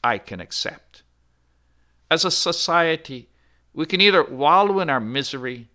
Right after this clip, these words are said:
or as Peter and John tell us, we can find the antidote in Jesus. People trying to break an addiction have to reach for a power higher than themselves. We Christians believe not so much in a power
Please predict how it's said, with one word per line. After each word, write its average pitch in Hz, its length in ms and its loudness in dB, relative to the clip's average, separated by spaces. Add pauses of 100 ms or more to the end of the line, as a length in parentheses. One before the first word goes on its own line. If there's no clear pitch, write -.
(580)
or 180 80 0
as 180 160 0
Peter 226 400 0
and 165 160 -2
John 143 340 0
tell 156 280 -4
us, - 380 -16 (500)
we 135 100 -10
can 127 140 -10
find 147 400 2
the 151 240 -6
antidote 107 720 -4 (140)
in 123 200 -6
Jesus. - 760 -12 (1000)
People 247 300 0
trying 165 460 2
to 135 120 -12
break 127 300 -2
an 107 100 -8
addiction 104 600 -6 (160)
have - 320 -4
to 156 100 -6
reach 143 300 -2
for - 180 -6
a 117 60 -4
power 123 580 0
higher 123 460 0
than 98 180 -8
themselves. - 840 -8 (560)
We 226 220 4
Christians - 800 -4
believe 165 680 0
not 208 240 2
so - 140 -4
much 170 240 -4
in 123 80 -8
a 110 80 -4
power - 640 -8